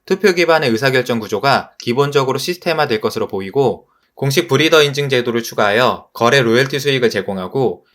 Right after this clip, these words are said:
피투이 게임 수익의 일부를 고정 비율로 홀더들에게 스테이킹 보상으로 배분한다고 합니다. 홀더들을 위한 혜택을 잘 신경 썼다고 보여지고요. 영상 초반에 설명드렸다시피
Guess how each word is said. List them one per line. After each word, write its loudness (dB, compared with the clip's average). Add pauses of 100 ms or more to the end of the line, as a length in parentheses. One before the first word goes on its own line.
(120)
피투이 2
게임 2
수익의 0
일부를 0
고정 -2
비율로 -2 (160)
홀더들에게 4
스테이킹 -4
보상으로 0
배분한다고 -2
합니다. -6 (380)
홀더들을 2
위한 4
혜택을 2
잘 -4
신경 -4
썼다고 -2
보여지고요. -2 (340)
영상 0
초반에 2
설명드렸다시피 -4